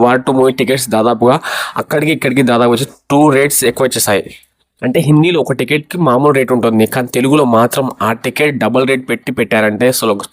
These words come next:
చూసుకోండి మరి తెలుగు ఆడియన్స్ ఎంతమంది ఇలా ఆలోచిస్తున్నారో.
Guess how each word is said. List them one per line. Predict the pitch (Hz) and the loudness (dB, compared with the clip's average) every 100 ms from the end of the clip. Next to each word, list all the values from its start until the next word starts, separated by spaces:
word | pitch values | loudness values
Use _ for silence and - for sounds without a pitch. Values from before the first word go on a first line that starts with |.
| - | -4
చూసుకోండి | 139 - 131 117 | -2 -2 0 2
మరి | 113 120 | 0 0
తెలుగు | 117 120 113 | 0 2 2
ఆడియన్స్ | 113 117 - 107 | 2 2 0 0
ఎంతమంది | 120 120 117 113 123 117 | 0 2 2 2 4 2
ఇలా | 107 104 | 2 2
ఆలోచిస్తున్నారో. | 110 - - 101 | 2 0 -2 0